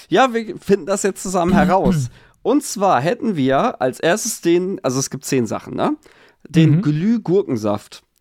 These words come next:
Speaker 1: Warmer Gurkensaft
Speaker 2: Bah.
Speaker 1: mit einer Prise Zimt und Nelken, serviert mit eingelegten Minigurken.
Speaker 2: Also ich hasse Gurken und ich hasse Zimt, das kommt mal direkt auf die zehn.
Speaker 1: Alles klar.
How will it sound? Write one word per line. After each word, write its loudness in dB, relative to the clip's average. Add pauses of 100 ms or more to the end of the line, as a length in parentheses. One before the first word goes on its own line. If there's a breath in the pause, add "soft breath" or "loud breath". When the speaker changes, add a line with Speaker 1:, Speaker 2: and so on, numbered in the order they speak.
Speaker 1:
Warmer 2
Gurkensaft 0
Speaker 2:
Bah. -8
Speaker 1:
mit -2
einer 2
Prise -6
Zimt -2
und -4
Nelken, 0
serviert -2
mit -4
eingelegten -2
Minigurken. -2 (1040)
Speaker 2:
Also -2
ich -4
hasse -2
Gurken -2
und -4
ich -4
hasse -6
Zimt, -2
das -6
kommt -4
mal -2
direkt -4
auf -6
die -4
zehn. -6 (480 soft breath)
Speaker 1:
Alles 0
klar. -2